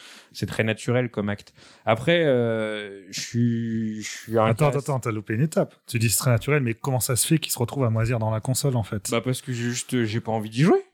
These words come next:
Speaker 2: Voilà.
Speaker 1: Tu vois ?
Speaker 2: C'est ça qui est important.
Speaker 1: Ouais,
Speaker 2: C'est qu'en
Speaker 1: mais
Speaker 2: fait,
Speaker 1: tu vois,
Speaker 2: t'as pas
Speaker 1: genre,
Speaker 2: envie de
Speaker 1: il y a,
Speaker 2: le
Speaker 1: il y a pas
Speaker 2: lancer.
Speaker 1: ce truc où je me dis, euh,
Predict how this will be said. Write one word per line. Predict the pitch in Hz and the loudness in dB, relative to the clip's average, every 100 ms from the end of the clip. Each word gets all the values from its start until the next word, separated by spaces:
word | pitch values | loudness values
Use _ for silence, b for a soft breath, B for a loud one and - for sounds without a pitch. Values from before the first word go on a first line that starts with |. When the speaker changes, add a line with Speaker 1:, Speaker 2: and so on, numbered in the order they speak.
| - | 0
Speaker 2:
Voilà. | 143 190 151 - _ | 4 4 4 -2 _
Speaker 1:
Tu | 135 | -6
vois ? | 147 196 | -2 -2
Speaker 2:
C'est | - | 0
ça | 170 | 0
qui | 139 | 4
est | |
important. | 120 110 - 113 | 2 2 -4 0
Speaker 1:
Ouais, | 147 202 208 | 4 4 2
Speaker 2:
C'est | 180 | 0
qu'en | 143 | -2
Speaker 1:
mais | 139 | -2
Speaker 2:
fait, | |
Speaker 1:
tu | 147 | -2
vois, | 190 | -2
Speaker 2:
t'as | |
pas | |
Speaker 1:
genre, | 180 151 | 0 0
Speaker 2:
envie | 143 | 0
de | |
Speaker 1:
il | 123 | 0
y | |
a, | 139 | 0
Speaker 2:
le | 143 | 0
Speaker 1:
il | 143 | -2
y | |
a | |
pas | 143 | -2
Speaker 2:
lancer. | 202 | 0
Speaker 1:
ce | 139 | 0
truc | 165 - 202 - | -2 -2 -4 0
où | |
je | 135 | 2
me | 143 139 | 2 0
dis, | 151 202 | 2 4
euh, | 165 | 4